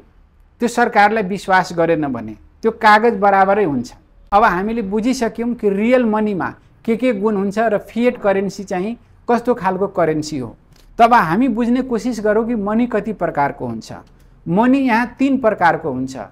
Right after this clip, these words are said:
यो कुरा म रोबर्ट कियोसाकीको किताबहरूबाट पढेर बुझेर तपाईँले बताइराखेको छु। त्यसैले ती तिन प्रकार के के छन् यसको बारेमा पनि बुझ्नुहोस्। पहिलो प्रकार छ गभर्मेन्ट्स मनी।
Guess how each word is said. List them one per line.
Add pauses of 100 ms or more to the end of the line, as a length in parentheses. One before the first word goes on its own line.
(360)
यो
कुरा
म
रोबर्ट
कियोसाकीको (480)
किताबहरूबाट (100)
पढेर (220)
बुझेर
तपाईँले
बताइराखेको
छु। (640)
त्यसैले (1200)
ती
तिन
प्रकार
के
के
छन् (160)
यसको
बारेमा
पनि
बुझ्नुहोस्। (680)
पहिलो
प्रकार
छ (120)
गभर्मेन्ट्स
मनी।